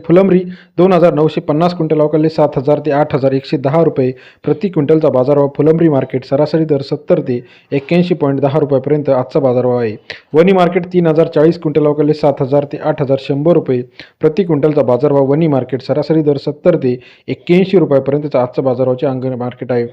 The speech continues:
हिंगणघाट मार्केट सहा हजार दोनशे वीस क्विंटल अवघडले सहा हजार ते आठ हजार दहा रुपये प्रति क्विंटलचा बाजारभाव. हिंगणघाट मार्केट सरासरी दर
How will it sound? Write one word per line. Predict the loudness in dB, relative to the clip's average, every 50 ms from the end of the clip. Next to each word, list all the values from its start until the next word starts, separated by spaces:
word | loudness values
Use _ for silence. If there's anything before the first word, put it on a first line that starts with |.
| -14 _ -20 -20 -20 _ -2
हिंगणघाट | 0 2 4 4 4 4 4 4 2
मार्केट | 2 0 0 0 -2 -2 -2
सहा | -2 0 2 4
हजार | 4 4 2 2
दोनशे | 2 0 0 0 0 0
वीस | 2 0 0 0
क्विंटल | -4 -2 0 2 0
अवघडले | 0 2 2 0 0
सहा | 0 0 2 2 4
हजार | 4 4 2 0 -2 -2
ते | -6 -2
आठ | -2 -2 -2 -2
हजार | -2 -2 -2 -2
दहा | -2 -2 -2 0 0
रुपये | 0 0 -2 -2 -2 -4 -6 _ _ _ _ _
प्रति | 0 0 2 0 -2
क्विंटलचा | 0 0 0 0 0 0 0 0
बाजारभाव. | 0 0 0 2 2 2 2
हिंगणघाट | 0 0 -2 -2 0 0 2 0 0 0
मार्केट | -2 -4 -4 -6 -10 -10
सरासरी | -6 -4 -4 -2 0 0 0 0
दर | 2 0 0 -2